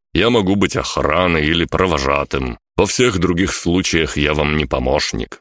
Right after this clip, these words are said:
Платите больше, сам схожу, сделаю все. Но по-своему», заключил Конральд. «Нет, мы с тобой», подхватил Аврон, но наемник смотрел лишь на меня. «Я платил,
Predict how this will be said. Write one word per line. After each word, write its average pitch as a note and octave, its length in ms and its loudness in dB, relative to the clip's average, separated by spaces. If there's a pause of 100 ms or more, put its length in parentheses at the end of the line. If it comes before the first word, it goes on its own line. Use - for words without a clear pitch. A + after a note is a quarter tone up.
(340)
Платите G#2+ 460 0
больше, F2+ 580 2
сам D2+ 380 0
схожу, D2 540 -2 (180)
сделаю D2 500 0
все. A1 400 -4 (260)
Но A#2+ 280 2
по-своему», C#2 880 -2 (100)
заключил D2+ 640 -2
Конральд. C#2 600 -2 (460)
«Нет, F2 380 2
мы E2+ 160 0
с - 120 -4
тобой», D#2+ 440 0 (100)
подхватил C#2+ 640 -2
Аврон, D#2+ 560 0
но E2 160 2
наемник F2 540 2
смотрел E2+ 500 0
лишь D#2+ 300 -2
на D#2 80 0
меня. C#2+ 400 0 (360)
«Я C2+ 320 -2
платил, B1+ 760 -4